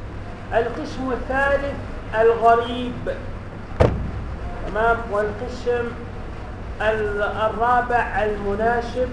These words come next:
المرسل. صارت عدد أنواع المناسب كم؟ أربعة. أربعة، أربعة أقسام.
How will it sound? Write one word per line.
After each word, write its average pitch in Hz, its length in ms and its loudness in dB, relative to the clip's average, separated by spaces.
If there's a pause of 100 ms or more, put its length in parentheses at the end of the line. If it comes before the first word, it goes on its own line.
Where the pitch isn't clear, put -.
(100)
المرسل. 190 560 -2 (1080)
صارت 233 320 4 (120)
عدد 233 240 0 (160)
أنواع 226 380 2
المناسب 220 600 0 (120)
كم؟ 254 200 0 (1160)
أربعة. 156 420 -2 (200)
أربعة، 233 360 0 (440)
أربعة 247 400 0
أقسام. 339 640 -2